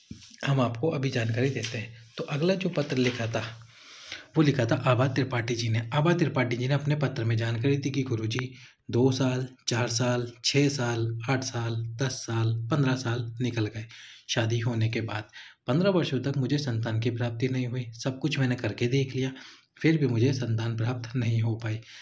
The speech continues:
सारे जगह जाके आ गई, फिर भी संतान प्राप्त नहीं हुई।" तो हमारे यहाँ पर एक सब्जी बेचने वाली आती थी, उसके ठेले में आपका फ़ोन, उसके ठेले में फ़ोन रखा था और उस फ़ोन पर आपकी कथा चल रही थी। तो उन्होंने मुझसे कहा कि "दीदी, क्या आप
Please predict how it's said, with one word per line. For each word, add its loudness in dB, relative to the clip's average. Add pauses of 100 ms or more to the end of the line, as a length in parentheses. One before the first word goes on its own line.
(120)
सारे 2
जगह 2
जाके 0
आ 2
गई, -2
फिर 0
भी 0
संतान 0
प्राप्त -2
नहीं -4
हुई।" 0 (400)
तो 2
हमारे 4
यहाँ 2
पर 2
एक 0
सब्जी 0
बेचने 2
वाली 2
आती -4
थी, -8 (480)
उसके 2
ठेले 4
में 2
आपका -4
फ़ोन, 0
उसके -4
ठेले 0
में 2
फ़ोन 0
रखा 0
था 0
और 2
उस -6
फ़ोन 2
पर -2
आपकी -4
कथा -2
चल 0
रही 0
थी। -8 (1300)
तो 6
उन्होंने 2
मुझसे -2
कहा -2
कि -6
"दीदी, -2 (440)
क्या 0
आप -2